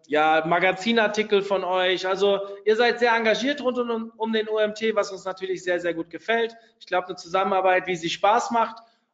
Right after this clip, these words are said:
Und ja, wie gesagt, ich freue mich, dass du heute das erste Mal hier dabei bist. An euch da draußen, ihr wisst, ihr könnt Fragen stellen über den Chat. Ich werde die Fragen sammeln.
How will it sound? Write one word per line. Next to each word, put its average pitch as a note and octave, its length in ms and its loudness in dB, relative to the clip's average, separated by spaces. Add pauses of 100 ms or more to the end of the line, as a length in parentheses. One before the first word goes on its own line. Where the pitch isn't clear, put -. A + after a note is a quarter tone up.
(100)
Und G3 540 2 (220)
ja, G3 280 4
wie G#3 80 2
gesagt, G#3+ 280 0
ich D#3+ 120 -12
freue A#3+ 160 2
mich, C4+ 140 -4
dass A#3+ 140 -2
du A#3+ 60 0
heute A#3 140 2
das A3+ 100 -8
erste A3 240 -6
Mal G#3 80 -2
hier C4 100 -4
dabei C4+ 260 -2
bist. C4+ 260 -10 (360)
An G3 120 -2
euch B3+ 200 2
da C4 80 2
draußen, C#4+ 560 2 (1080)
ihr G3+ 140 4
wisst, B3 240 2
ihr A3+ 80 -2
könnt A3+ 200 0
Fragen C4+ 320 0
stellen B3 260 -2
über A3 160 0
den G3 160 -2
Chat. - 480 -6
Ich F#3+ 180 -8
werde G#3+ 240 2
die G#3 240 -6
Fragen G3 380 -4
sammeln. B3 520 -2